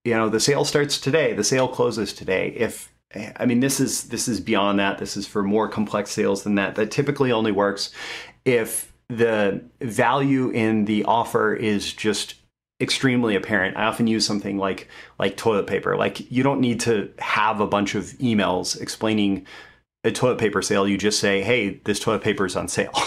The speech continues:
<laughs> right? Versus, uh, where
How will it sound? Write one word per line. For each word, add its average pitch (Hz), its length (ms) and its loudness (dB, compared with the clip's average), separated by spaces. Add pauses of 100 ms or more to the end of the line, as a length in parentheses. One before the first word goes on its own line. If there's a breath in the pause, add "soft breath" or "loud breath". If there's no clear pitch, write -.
(100)
<laughs> - 260 -16
right? 92 220 -4 (440 loud breath)
Versus, 107 960 0 (460 loud breath)
uh, 98 280 2
where 104 640 2